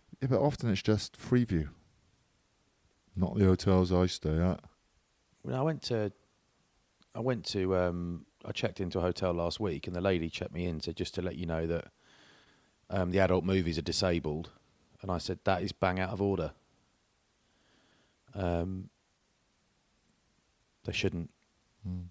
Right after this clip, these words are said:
Speaker 2: distinguish, you know. Should be able-bodied as well.
Speaker 1: Yeah. No,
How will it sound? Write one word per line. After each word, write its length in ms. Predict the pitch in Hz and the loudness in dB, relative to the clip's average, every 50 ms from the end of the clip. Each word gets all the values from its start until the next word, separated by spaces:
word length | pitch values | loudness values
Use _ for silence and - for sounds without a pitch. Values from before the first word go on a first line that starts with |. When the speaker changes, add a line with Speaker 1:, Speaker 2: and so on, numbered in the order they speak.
| _ _ _ _ _ - | _ _ _ _ _ -8
Speaker 2:
distinguish, 640 | 107 90 - 104 98 92 87 85 78 - - - - - - - | -6 -4 -2 -2 -2 -2 -2 -4 -4 -4 -6 -8 -10 -14 -16 -10
you 80 | - 92 | -6 -4
know. 180 | 82 82 90 98 - _ _ _ _ _ _ _ | -2 -2 -4 -6 -8 _ _ _ _ _ _ _
Should 160 | - - 104 | -10 -4 -2
be 60 | 95 | -2
able-bodied 440 | 90 87 87 82 - 90 90 87 80 | -2 0 -2 0 0 0 0 0 0
as 100 | 87 82 | 0 0
well. 260 | 92 87 82 85 90 _ _ _ _ _ _ _ _ _ _ _ 98 | 0 0 0 -2 -6 _ _ _ _ _ _ _ _ _ _ _ -8
Speaker 1:
Yeah. 80 | 104 117 - _ - - - - - - - _ _ 95 | -6 -6 -10 _ -20 -20 -20 -20 -20 -20 -20 _ _ -8
No, 120 | 92 | -8